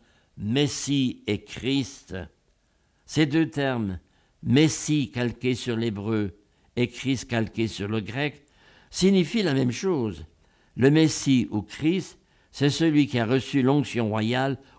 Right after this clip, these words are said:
ou sacerdotale. « Le souffle de Yahvé est sur moi,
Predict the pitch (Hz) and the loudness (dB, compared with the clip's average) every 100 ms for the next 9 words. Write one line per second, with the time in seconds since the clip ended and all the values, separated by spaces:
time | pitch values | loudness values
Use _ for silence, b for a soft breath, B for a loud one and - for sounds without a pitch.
0 | - 110 - 151 - 131 107 107 - 104 | -6 -4 -2 -4 0 -2 0 -2 -2 -4
1 | 95 73 71 - b b b b - 107 | -4 -6 -12 -18 b b b b -8 -2
2 | 104 - 160 135 98 98 101 110 101 104 | -2 2 2 2 0 -2 0 0 -2 -2
3 | 110 107 98 - 101 98 104 117 123 | -2 -2 -6 -4 -2 0 0 0 -2